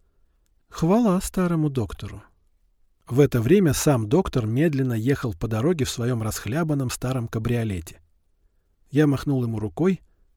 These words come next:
и закричал, что приду на следующий день в обычное время. Он остановил лошадь и подозвал Амарилис. Они разговаривали минут пять, я поджидал, затем старый доктор поехал дальше.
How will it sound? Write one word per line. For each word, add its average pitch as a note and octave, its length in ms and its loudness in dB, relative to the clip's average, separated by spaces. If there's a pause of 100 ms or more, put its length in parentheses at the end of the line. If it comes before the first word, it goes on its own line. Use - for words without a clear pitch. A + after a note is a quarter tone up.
(120)
и A#2+ 120 -4
закричал, B2+ 480 -2
что - 180 -4
приду B2 300 -2
на A#2 100 -2
следующий G#2+ 480 -4
день E3 360 0 (140)
в G#2+ 120 -6
обычное B2 520 -4
время. G2 380 -6 (840)
Он F3+ 180 2
остановил C3 480 2
лошадь E3 420 0
и C3+ 40 -2
подозвал C#3 560 -2
Амарилис. A2 640 -4 (720)
Они C#3+ 240 2
разговаривали B2 640 0
минут A#2+ 340 -4
пять, G3+ 300 -2
я B2 160 -2
поджидал, A#2 720 -4
затем C3 340 -4
старый A#2+ 300 -4
доктор D#3+ 320 -4
поехал C3 420 -6
дальше. G2+ 400 -8